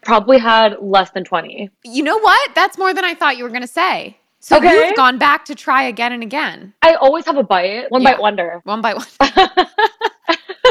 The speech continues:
Speaker 1: I'm like, I'll always have something once. But yeah, I feel like I
Speaker 2: Okay.
Speaker 1: always try 'cause I don't wanna miss out on this thing that people love. And so I
Speaker 2: No, but
Speaker 1: always
Speaker 2: you
Speaker 1: have at least
Speaker 2: started
Speaker 1: one.
Speaker 2: by saying, "I want everyone to agree with me." But it sounds like you just wish you also liked croissants.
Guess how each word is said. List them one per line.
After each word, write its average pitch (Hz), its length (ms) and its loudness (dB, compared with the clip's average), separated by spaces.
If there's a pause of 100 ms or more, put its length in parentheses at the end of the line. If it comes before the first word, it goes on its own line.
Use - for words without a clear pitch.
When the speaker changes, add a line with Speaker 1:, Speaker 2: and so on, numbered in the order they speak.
(520)
Speaker 1:
I'm 302 120 2
like, 302 220 0
I'll 269 240 4
always 262 340 2
have 240 220 -4
something 196 420 -6
once. 175 320 -6
But 294 160 4
yeah, 302 220 4
I 233 240 2
feel 285 80 -2
like 302 100 0
I 320 60 2
Speaker 2:
Okay. - 80 -4
Speaker 1:
always 269 260 2
try 349 340 2
'cause - 160 -14
I 339 100 0
don't 370 180 0
wanna 392 160 0
miss - 180 -6
out 226 240 2
on 247 80 -2
this 233 140 -6 (100)
thing 285 140 2
that 254 100 2
people 175 240 -6
love. - 260 -10
And 202 140 -12
so 202 80 0
I 202 60 4
Speaker 2:
No, 190 60 2
but - 40 0
Speaker 1:
always - 140 0
Speaker 2:
you 262 60 -6
Speaker 1:
have - 40 -4
at - 60 -4
least 349 80 -4
Speaker 2:
started 480 160 -6
Speaker 1:
one. 415 80 -6
Speaker 2:
by 254 160 -2
saying, 214 400 -10
"I 220 160 0
want 247 160 -8
everyone 220 360 -8
to 185 100 -8
agree 185 280 -10
with 226 180 -8
me." 156 140 -18
But 175 140 -10
it 202 100 -14
sounds 294 280 -6
like 254 160 -4
you 247 460 -4
just 214 300 -14
wish 202 260 -8
you 175 220 -10
also 214 420 -4
liked 175 320 -6
croissants. 233 800 -4